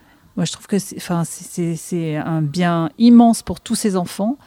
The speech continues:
à, à, à travailler tous ensemble, à se, à se, à essayer d'avoir de l'imagination. Enfin, c'est, je, voilà, ils ont un thème et, euh, on, franchement, on sent d-, parfois qu'il y a des choses de vécues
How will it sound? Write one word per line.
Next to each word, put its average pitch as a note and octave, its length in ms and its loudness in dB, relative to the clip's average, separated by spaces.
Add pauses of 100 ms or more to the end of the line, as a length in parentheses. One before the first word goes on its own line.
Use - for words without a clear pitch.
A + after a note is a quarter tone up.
(280)
à, D3+ 840 -4
à, - 120 -8
à D#3+ 60 -2
travailler F3 500 0
tous - 280 -10
ensemble, G3 460 0
à E3 140 0
se, D#3+ 480 0
à E3 160 -2
se, D3+ 560 -8 (1120)
à D3 140 -6
essayer G#3+ 260 -2
d'avoir F#3+ 260 4
de F3+ 100 6
l'imagination. G#3 1160 4
Enfin, E3+ 400 0
c'est, - 200 -10 (100)
je, E3+ 140 -2 (840)
voilà, G3 260 2
ils F3 140 4
ont D#3+ 120 6
un D#3 100 6
thème B3+ 500 6 (160)
et, F3+ 300 -4
euh, D3+ 500 -6 (100)
on, F3 140 -8 (500)
franchement, F#3+ 640 -2
on F#3 40 -2
sent A3 340 0
d-, F#3+ 100 -4
parfois A3 540 0
qu'il E3+ 200 -2
y D#3+ 80 -2
a D#3 60 -2
des D#3+ 80 -6
choses F#3+ 320 -4
de D#3+ 60 -6
vécues G#3 500 -4